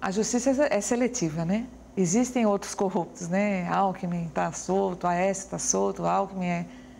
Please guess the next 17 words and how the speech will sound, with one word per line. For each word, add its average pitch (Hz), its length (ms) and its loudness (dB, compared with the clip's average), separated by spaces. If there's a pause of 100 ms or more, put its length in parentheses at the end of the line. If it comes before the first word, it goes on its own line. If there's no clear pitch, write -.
é 190 80 0
can-, 190 280 -2
é 180 120 0
can-, 180 160 -6
candidato 185 420 0
a 185 40 0
presidente. 185 720 0 (580)
É, 214 60 2
lamentavelmente, 240 960 2
Lula, 226 680 2
quando, 190 880 2 (400)
quando 190 280 2
foi 190 200 0
presidente, 196 540 2
se - 140 -2
envolveu 269 460 2
com 196 380 2